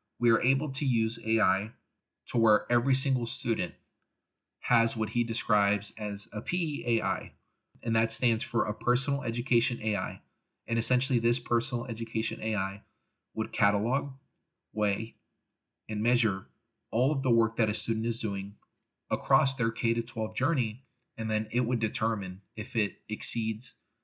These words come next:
meets, or is developing towards grade level based on each one of those individual assignments.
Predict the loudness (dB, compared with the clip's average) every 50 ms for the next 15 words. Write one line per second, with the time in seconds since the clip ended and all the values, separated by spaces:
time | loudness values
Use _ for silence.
0 | _ _ -8 -4 -4 -4 -4 -4 -6 -8 -8 _ _ _ _ _ _ _ -4 0
1 | 0 0 0 0 -2 0 0 0 0 0 0 -2 -4 -4 -4 -4 -4 -4 -4 -4
2 | -2 0 0 2 4 2 2 0 0 -6 -8 -6 -2 2 2 2 4 2 0 -2
3 | -2 0 -2 0 0 0 -2 -2 -2 -2 -4 -4 -4 -4 -6 -6 -8 -10 -10 -10
4 | -10 -12 -8 -6 -6 -6 -8 -10 -14 -16 -18 -18 -18 -18 -18